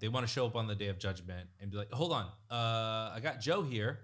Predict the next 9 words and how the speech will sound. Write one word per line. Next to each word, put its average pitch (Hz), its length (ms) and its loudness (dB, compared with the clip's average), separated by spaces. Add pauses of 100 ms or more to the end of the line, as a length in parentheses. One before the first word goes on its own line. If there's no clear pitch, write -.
and 120 400 2
I'm 127 60 0
gonna 143 220 6
put 165 240 0
him, 143 340 2
he's 147 220 2
gonna 135 140 0
answer." 117 280 0 (240)
That's, 143 160 2